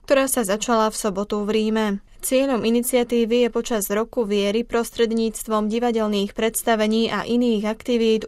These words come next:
uvažovať nad podstatou desiatich Božích prikázaní. Do tejto akcie sa zapojí aj ďalších desať talianskych miest.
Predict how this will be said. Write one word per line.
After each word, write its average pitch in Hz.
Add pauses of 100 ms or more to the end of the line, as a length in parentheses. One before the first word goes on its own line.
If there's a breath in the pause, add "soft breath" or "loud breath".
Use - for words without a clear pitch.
uvažovať 220
nad 196
podstatou 220
desiatich 214
Božích 202
prikázaní. 214 (400 loud breath)
Do 226
tejto 208
akcie 240
sa 269
zapojí 233
aj 208
ďalších 220
desať 220
talianskych 202
miest. 220